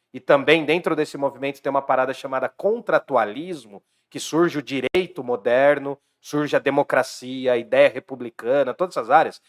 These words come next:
Quando a gente está no século dezo-, nossa, eu falei quase carioquês aqui. Quando a gente está, quando a gente está no século dezoito, os reis começam a ter o poder deles limitados.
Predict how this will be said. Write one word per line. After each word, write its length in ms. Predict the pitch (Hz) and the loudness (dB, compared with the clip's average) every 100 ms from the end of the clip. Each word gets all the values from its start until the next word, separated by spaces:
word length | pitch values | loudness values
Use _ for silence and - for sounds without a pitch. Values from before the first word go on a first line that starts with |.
| _ _ | _ _
Quando 140 | - 254 | 4 4
a 40 | |
gente 220 | 220 214 | 4 0
está 240 | - - 151 | -4 2 2
no 100 | 143 | 2
século 420 | - - - 147 | -2 -2 -2 -8
dezo-, 300 | 123 226 190 113 | -8 -12 -12 -10
nossa, 280 | 127 131 107 | -2 -2 -2
eu 20 | |
falei 240 | - 117 | -10 -8
quase 220 | 117 139 - | -4 -6 -4
carioquês 580 | 151 160 160 120 104 | -6 -4 -6 -10 -14
aqui. 260 | 98 - 92 _ _ | -14 -20 -20 _ _
Quando 140 | - 156 | -4 -4
a 40 | |
gente 220 | 165 165 | -4 -8
está, 400 | 175 - - 92 - _ - | -10 -8 -4 -4 -6 _ -2
quando 160 | 214 | 4
a 60 | 233 | 4
gente 240 | 208 - | 2 -6
está 500 | 165 - - 180 196 | -10 -10 2 6 6
no 140 | 175 127 | 6 -2
século 400 | - 127 127 107 | -2 -4 -4 -8
dezoito, 720 | 107 95 131 165 127 98 85 _ _ _ _ _ _ | -10 -2 0 0 -2 -14 -18 _ _ _ _ _ _
os 240 | 208 175 127 | -2 -2 0
reis 520 | 175 214 165 104 - | 4 6 4 0 -8
começam 520 | - 143 147 156 156 | -2 2 2 2 0
a 60 | 143 | -2
ter 200 | 160 151 | -4 -6
o 40 | |
poder 420 | - 151 147 147 | -2 -2 0 -2
deles 240 | 135 139 127 | -2 -4 -6
limitados. 720 | 139 151 - 117 107 - | -12 -6 2 2 0 -8